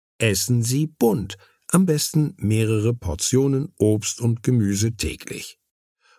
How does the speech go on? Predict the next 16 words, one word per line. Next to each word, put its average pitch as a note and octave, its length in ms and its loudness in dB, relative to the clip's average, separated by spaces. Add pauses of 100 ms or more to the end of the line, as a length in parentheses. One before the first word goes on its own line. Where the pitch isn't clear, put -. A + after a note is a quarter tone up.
(120)
Und C#3 400 4
schälen D#3 680 0
Sie G#2 240 0
Ihren G#2 260 0
Apfel G2 340 -2
nicht, G#2+ 320 -2
sonst F#3+ 360 -2
gehen D3 280 0
die D3 160 -2
wertvollsten A2 680 -2
Inhaltsstoffe G#2 760 -2
verloren. G2+ 600 -4 (1400)
Essen F#2+ 360 0
Sie A#2+ 260 -2
biologisch G2+ 880 0
angebautes. G#2+ 840 0